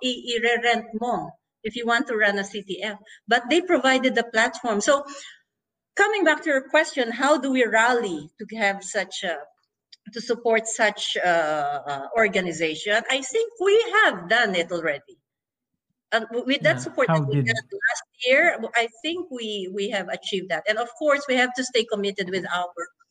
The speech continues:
Speaker 1: advocacy for the women. At this
Speaker 2: Mm-hmm.
Speaker 1: time, for maybe you may want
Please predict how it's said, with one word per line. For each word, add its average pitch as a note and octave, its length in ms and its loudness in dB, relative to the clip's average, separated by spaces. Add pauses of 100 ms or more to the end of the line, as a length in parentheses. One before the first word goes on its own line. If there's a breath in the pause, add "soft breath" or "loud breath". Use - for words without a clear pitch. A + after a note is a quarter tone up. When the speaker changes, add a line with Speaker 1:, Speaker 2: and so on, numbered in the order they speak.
(180 soft breath)
Speaker 1:
advocacy G#3 720 4
for G3 160 2
the F3 160 2
women. D3+ 480 -4 (300 soft breath)
At G#3+ 180 2
this A3 240 2
Speaker 2:
Mm-hmm. F3+ 80 0
Speaker 1:
time, A#3 320 6
for G3 80 -16 (220)
maybe G3+ 580 0
you G3 140 2
may G3 180 2
want G3+ 320 0